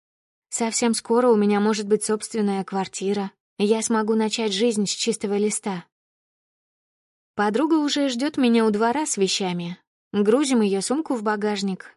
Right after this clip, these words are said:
Даша садится вперед. «Как родители?»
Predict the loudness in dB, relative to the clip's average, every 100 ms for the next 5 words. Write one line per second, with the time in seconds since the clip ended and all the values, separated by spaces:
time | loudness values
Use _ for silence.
0 | _ -4 -2 -4 -4 -4 -2 -4 -4 -4
1 | -4 -4 -8 _ _ _ _ _ _ _
2 | _ _ _ _ _ _ _ -2 -2 2
3 | 2 4 2 0 0 0